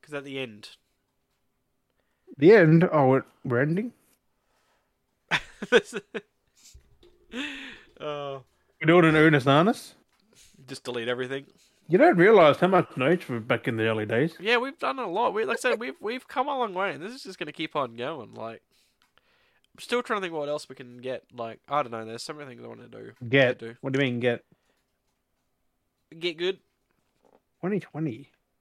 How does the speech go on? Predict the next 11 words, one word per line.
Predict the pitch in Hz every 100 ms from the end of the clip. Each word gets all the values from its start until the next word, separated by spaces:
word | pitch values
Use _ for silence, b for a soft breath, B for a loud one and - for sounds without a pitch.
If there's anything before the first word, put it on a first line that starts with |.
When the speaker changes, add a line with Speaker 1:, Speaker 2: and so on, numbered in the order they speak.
| _
Speaker 1:
Yeah, | 117 165
it's | 151
crazy. | - 151 151 107 113 _ _
That | 143
was | 170
the | - 92
audio. | 123 156 110 80 _ _ b b b _ _ _ _ _ _ _ _ _ _ _ _ _ _ _ _ _ _ _ _ _ -
Audio | 156 196
still | 170 202
goes | 190 185
strong. | - 185 170 151